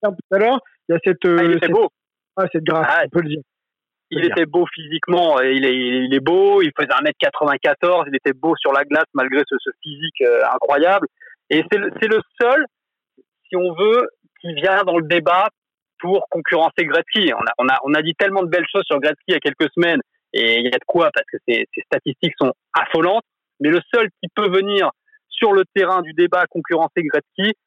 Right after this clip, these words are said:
Speaker 2: c'est Lemieux, euh, parce que finalement, le regret que tout le monde a sur Lemieux, c'est que sa carrière a été, euh,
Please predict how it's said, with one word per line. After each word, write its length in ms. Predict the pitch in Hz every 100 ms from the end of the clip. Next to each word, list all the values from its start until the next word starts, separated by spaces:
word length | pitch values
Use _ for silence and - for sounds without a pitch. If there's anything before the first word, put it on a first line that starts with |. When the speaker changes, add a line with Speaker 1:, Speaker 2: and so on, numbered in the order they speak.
| _ _
Speaker 2:
c'est 60 | 151
Lemieux, 460 | 151 160 175 220 240 _ _ _ 120
euh, 600 | 127 131 135 135 135 135 - _ _
parce 140 | 185 -
que 80 | 233 -
finalement, 500 | 233 208 208 226 247 _ _ _ _ _ _ - -
le 160 | 151 156
regret 420 | 170 165 190 196 - _ - -
que 80 | -
tout 100 | -
le 60 | 190
monde 160 | 180 170
a 100 | 180 175
sur 160 | 160
Lemieux, 320 | 151 151 185 196
c'est 60 | 139
que 80 | -
sa 80 | 143
carrière 440 | 143 131 170 170 -
a 180 | 123 127
été, 300 | - 147 147
euh, 480 | - _ _ _